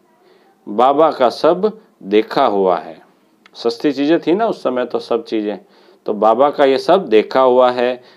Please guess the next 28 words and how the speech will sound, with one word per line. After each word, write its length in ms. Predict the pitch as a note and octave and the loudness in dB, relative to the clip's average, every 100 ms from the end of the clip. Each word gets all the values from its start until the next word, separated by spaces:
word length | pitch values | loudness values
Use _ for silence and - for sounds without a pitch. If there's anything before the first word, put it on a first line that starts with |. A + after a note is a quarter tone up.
| - | -2
बरोबर 460 | B2 E3 A3 G#3 G#3 | 2 6 6 6 6
ये 180 | F#3 D#3+ | 6 4
भारत 420 | G#2 G#2 C3 C#3 | 4 2 2 0
कितना 400 | - A#2 C#3 D#3+ | -4 -2 0 0
पवित्र 580 | - A#2 C#3 C#3+ - F2+ | 2 4 4 0 -4 -6
क्षीर 720 | - _ _ - C#3 F3 F#3 | -8 _ _ -4 4 6 4
का 180 | D#3+ C#3 | 2 0
सागर 460 | - G2 G2 A#2+ | 0 -2 0 -4
था, 560 | G#2 - G#2+ G2 D#2 _ _ _ _ _ _ A#2 | -4 -4 0 0 -2 _ _ _ _ _ _ 0
दूध 280 | D3+ G#3+ E4 | 4 6 4
घी 300 | A2 B2+ C#3 | 2 0 2
की 220 | D#3+ B2 | 2 2
जैसे 340 | G#2 G#2+ D3+ | 2 2 0
नदियाँ 460 | A2+ G2+ G2+ C#3 B2+ | 0 -4 -2 0 0
थी। 360 | - E2+ D#2+ _ _ _ - | -4 -12 -12 _ _ _ -4
ये 120 | B2+ E3 | 0 2
तो 220 | G3+ F#3+ | 4 2
महिमा 460 | A2+ A#2+ E3 E3+ | 2 2 4 2
दे 200 | A2 G#2 | 2 0
दी 240 | F#2+ F#2 E2+ | 0 -6 -8
है, 280 | F2 D#2+ _ _ _ | -12 -18 _ _ _
स्वर्ग 380 | - - E3 F#3+ | -10 0 2 2
का 200 | F#3+ F3+ | 2 2
नाम 320 | A2+ A2 C#3 | 2 2 2
लेते 340 | C3+ B2 - D3 | 2 0 2 2
ही 160 | C#3+ | 2
मुख 380 | B2+ A#2+ D#3 - - | -2 -2 -2 -4 -4
पानी 480 | G#2+ A2 E3+ A3 | -2 2 0 0